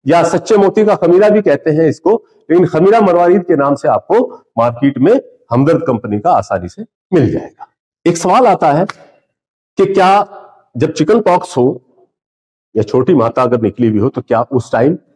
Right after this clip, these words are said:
पेशेंट को नहलाना चाहिए या नहला सकते हैं, उससे कोई दिक्कत नहीं होगी, वो, अ, स्प्रेड तो नहीं होगा? यस, नहला सकते हैं।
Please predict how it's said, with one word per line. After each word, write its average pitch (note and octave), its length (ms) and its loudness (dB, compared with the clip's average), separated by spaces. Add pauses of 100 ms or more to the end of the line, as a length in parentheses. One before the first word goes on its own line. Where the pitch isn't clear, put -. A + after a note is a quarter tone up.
(1160)
पेशेंट F3 380 0
को E3 280 0 (680)
नहलाना C3+ 440 0
चाहिए E3+ 360 -2 (240)
या D3 80 2
नहला C3+ 300 2
सकते E3 340 -4
हैं, F3 80 2
उससे D#3+ 200 -2
कोई C#3+ 160 -2
दिक्कत C3+ 320 -2
नहीं D3+ 100 2
होगी, D3+ 160 2
वो, C#3 280 2 (400)
अ, C3 480 0
स्प्रेड F3+ 360 0
तो G3 120 0
नहीं F#3+ 140 4
होगा? F#3+ 300 2 (1000)
यस, - 520 -2
नहला B2+ 300 0
सकते - 340 -10
हैं। - 160 -20